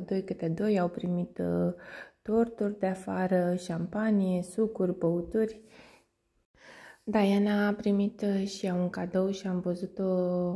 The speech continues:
plângând singură sus în dormitorul ei. Uh, de când s-au deschis ușile, nu cred că a coborât, uh, cred că a preferat să rămână sus în dormitor.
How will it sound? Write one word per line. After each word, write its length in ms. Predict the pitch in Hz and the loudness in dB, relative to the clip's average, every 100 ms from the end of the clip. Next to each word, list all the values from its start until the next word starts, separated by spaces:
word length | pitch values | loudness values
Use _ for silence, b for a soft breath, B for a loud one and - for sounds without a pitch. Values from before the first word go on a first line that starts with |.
| - - | -6 -14
plângând 760 | - 190 185 180 185 180 180 - - _ | -2 0 2 0 0 -2 -6 -16 -20 _
singură 680 | - - - 202 196 185 180 | -20 -16 -4 0 2 2 0
sus 260 | 180 185 | -4 -8
în 120 | 180 170 | -4 -4
dormitorul 640 | 175 175 175 180 180 170 | -2 -4 -2 -4 -2 0
ei. 360 | 196 214 214 B B B B B B | 2 0 -2 B B B B B B
Uh, 520 | - 202 196 196 196 - | 0 2 2 2 0 -4
de 320 | - 196 214 | -6 0 2
când 220 | 208 233 233 | 4 4 4
s-au 140 | 226 | 4
deschis 380 | 214 214 220 220 | 2 2 -2 -4
ușile, 320 | 214 - 202 | -6 0 2
nu 260 | 208 214 226 | 4 4 4
cred 320 | 226 185 185 | 2 -4 -2
că 100 | - | -4
a 260 | 170 165 165 | 0 0 -2
coborât, 640 | - 165 170 180 180 - | -6 -2 0 0 -4 -4
uh, 340 | 190 185 190 196 202 | 0 0 0 -2 -4
cred 280 | - 185 185 | -6 -6 -6
că 100 | 185 | -6
a 120 | 185 | -4
preferat 440 | 185 185 - 190 196 | -4 -6 -2 -2 -2
să 100 | 202 | 0
rămână 320 | 190 185 180 | 2 2 0
sus 220 | - - | -6 -8
în 160 | 180 175 | -4 -4
dormitor. 560 | 170 165 165 180 185 | -2 -4 0 -2 -2